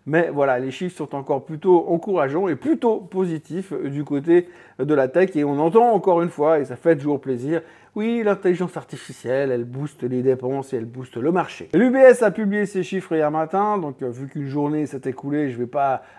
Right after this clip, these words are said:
revenir trop longuement en détail dessus, mais il faut retenir que les, les analystes étaient un petit peu mal positionnés hier pour, euh, accepter et lire ces chiffres trimestriels. Alors d'abord, on sait que les chiffres des banques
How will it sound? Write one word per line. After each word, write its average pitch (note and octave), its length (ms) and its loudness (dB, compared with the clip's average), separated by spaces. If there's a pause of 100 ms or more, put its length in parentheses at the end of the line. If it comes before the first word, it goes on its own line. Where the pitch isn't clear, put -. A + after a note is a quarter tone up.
revenir D#3 720 2
trop D#3+ 420 4
longuement F3+ 640 4
en D#3 40 -2
détail D3 380 -2
dessus, E3 320 -2
mais A#3+ 200 0 (340)
il E3 80 -6
faut G3 160 2
retenir F3+ 420 0
que D#3+ 220 0
les, D3 420 0
les C3 180 0
analystes G3+ 400 4
étaient D3+ 180 -6
un C#3+ 100 -4
petit C#3 160 -12
peu D#3 120 -12
mal F3 540 -2
positionnés E3 640 -4
hier D3+ 320 0
pour, F#3+ 300 2 (300)
euh, C3+ 460 0 (180)
accepter F#3 800 0
et E3 80 2
lire F3 400 4
ces D3 160 -6
chiffres C#3+ 440 -8
trimestriels. C3 500 -6
Alors A2 160 -4
d'abord, E3+ 200 6
on D#3+ 120 0
sait D#3+ 180 -2
que D#3+ 80 -12
les D3 60 -6
chiffres D3 200 -10
des C#3+ 120 -2
banques C#3 240 -2